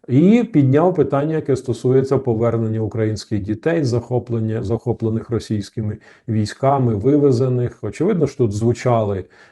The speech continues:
цифри. Це дуже важливо. Більше того, завжди в таких розмовах, і це говорить про нашу позицію, про цінність нашу українську, завжди треба говорити.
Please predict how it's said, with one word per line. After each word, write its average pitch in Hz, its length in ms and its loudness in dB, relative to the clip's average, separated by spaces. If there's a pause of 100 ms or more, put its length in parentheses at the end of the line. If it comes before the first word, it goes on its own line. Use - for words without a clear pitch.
цифри. 175 640 8 (180)
Це - 180 -2
дуже 160 580 6
важливо. 160 1120 2 (760)
Більше 143 480 2
того, 120 300 0
завжди 139 680 4
в - 120 -8
таких 139 440 -4
розмовах, 131 840 2 (240)
і 127 100 -6
це 143 180 0
говорить 139 600 4
про 123 160 -2
нашу 135 340 0
позицію, 117 840 0 (320)
про 120 180 2
цінність 143 720 4
нашу 120 560 0 (180)
українську, 123 680 2
завжди 123 600 4
треба 135 340 2
говорити. 123 680 4